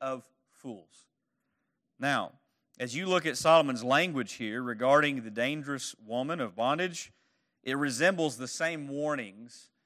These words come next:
that he gives in Proverbs chapter five and seven. Go read Proverbs five and seven later and read about the specific and lengthy warning he gives to his son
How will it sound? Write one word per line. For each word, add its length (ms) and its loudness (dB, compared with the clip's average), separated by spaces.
that 100 -6
he 80 -6
gives 480 -4
in 220 -12
Proverbs 840 -6
chapter 280 -10
five 640 -2
and 180 -12
seven. 420 -4
Go 140 -4
read 340 -2
Proverbs 380 -4
five 300 0
and 100 -14
seven 340 -6
later 380 -14
and 220 -8
read 200 0
about 400 2
the 80 -6
specific 920 -6
and 240 -12
lengthy 440 -4
warning 480 -2
he 100 -12
gives 340 -6
to 120 -10
his 180 -10
son 600 -4